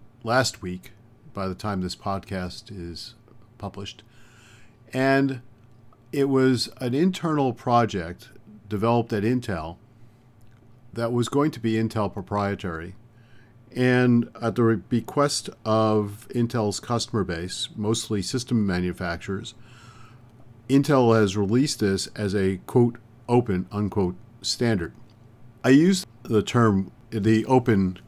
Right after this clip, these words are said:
quoted, because the standard is not listed on, say, GitHub or,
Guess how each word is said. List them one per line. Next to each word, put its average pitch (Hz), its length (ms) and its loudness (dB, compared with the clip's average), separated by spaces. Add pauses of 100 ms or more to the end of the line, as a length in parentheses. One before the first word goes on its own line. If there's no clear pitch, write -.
(440)
quoted, 104 480 4 (440)
because 127 540 4 (880)
the 113 140 2
standard 127 880 2
is 101 200 -4
not 123 440 2 (160)
listed 117 400 0
on, 95 260 2
say, 98 240 0
GitHub 95 540 0
or, 90 240 -2